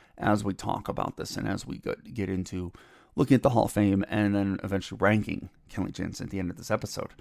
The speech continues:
And then finally, the kind of the last thing that I <laughs> want to mention, this value doesn't show up in, like, war or anything like that. But historically, with the best relievers, there's a bit of an intimidation factor that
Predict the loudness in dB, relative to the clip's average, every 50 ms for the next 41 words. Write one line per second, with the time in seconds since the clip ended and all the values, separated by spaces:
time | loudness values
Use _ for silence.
0 | -20 -20 -20 -20 _ _ _ -6 -2 0 2 2 2 2 2 2 4 4 6 6
1 | 6 4 2 2 2 2 4 4 4 4 4 4 4 4 2 2 2 2 4 4
2 | 4 2 2 -2 -2 0 0 0 0 0 2 2 2 2 2 0 -2 -2 -4 -8
3 | -20 -20 -20 -20 -20 _ _ _ -18 -16 -16 -14 -6 0 0 2 4 4 6 6
4 | 6 6 4 6 6 6 6 6 4 4 4 2 2 2 2 2 2 2 2 2
5 | 0 -2 -2 2 4 6 8 8 8 8 8 8 6 6 4 2 2 0 0 0
6 | 0 0 -2 -2 -2 -2 -2 -2 -2 -4 -6 -6 -6 -8 -10 -10 -10 -8 -4 0
7 | 2 2 2 2 0 -4 -8 -16 _ _ _ _ _ _ _ _ _ -4 -2 -2
8 | 0 0 2 4 4 4 2 0 -8 -14 -14 _ _ _ _ _ _ -12 -8 -6
9 | -2 0 0 0 0 0 0 0 0 0 0 -2 -4 -6 -8 -10 -14 -18 _ -20
10 | -18 -14 -8 -2 2 4 4 4 4 2 0 2 0 0 2 2 2 4 2 2
11 | 2 4 4 4 4 4 2 0 -2 -4 -4 -4 -4 -4 -6 -8 -8 _ -20 -20
12 | -20 _ _ _ _ _ -6 -6 -6